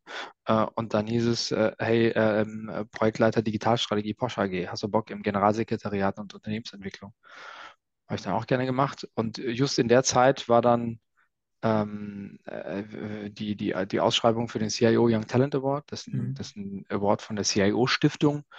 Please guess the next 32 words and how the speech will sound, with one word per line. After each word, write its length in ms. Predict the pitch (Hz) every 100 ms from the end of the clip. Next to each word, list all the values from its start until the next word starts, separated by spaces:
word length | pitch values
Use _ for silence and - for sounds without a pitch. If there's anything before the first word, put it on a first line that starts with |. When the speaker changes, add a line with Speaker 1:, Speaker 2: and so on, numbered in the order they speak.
| - - _ -
Speaker 1:
Die 80 |
fördert 380 | 104 110 110 107
halt 160 | 107 104
junge 200 | 107 98
I-T-Talente 720 | 101 120 117 117 120 131 113
aus, 240 | 101 -
aus 180 | 101 -
Anwenderunternehmen. 920 | 110 120 127 123 123 120 120 127 131 - - - _
Ja, 160 | 107 110
und, 440 | - 104 104 -
und 240 | - 104 101 _ _ -
da 220 | - 98 104
dann 160 | 107
halt 200 | 107 -
ein 100 | 104
Vollstipendium 760 | - 107 113 - 107 101 101 95
für 140 | -
ein 160 | 98 98
W 100 | 95
H 40 |
U 160 | 110 117
M 160 | 104 92
B 120 | -
A. 200 | 90 90 _ - - -
So, 180 | - -
und 200 | 98 -
ich 160 | - 117
muss 140 | 110
gestehen, 340 | - - 120
bis 160 | 117 -
dahin 380 | 113 113 127 131
so 400 | 123 120 120